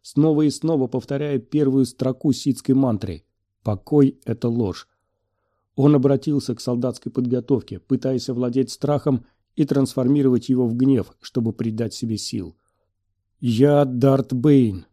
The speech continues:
темный повелитель ситов. Я выживу. Любой ценой». Далеко впереди,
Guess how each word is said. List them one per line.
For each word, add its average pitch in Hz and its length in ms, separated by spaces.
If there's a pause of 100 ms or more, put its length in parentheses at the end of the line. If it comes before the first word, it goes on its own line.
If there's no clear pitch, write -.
(380)
темный 131 480
повелитель 131 600
ситов. 117 500 (340)
Я 117 320
выживу. 104 600 (320)
Любой 135 500
ценой». 104 560 (1200)
Далеко 160 480
впереди, 147 640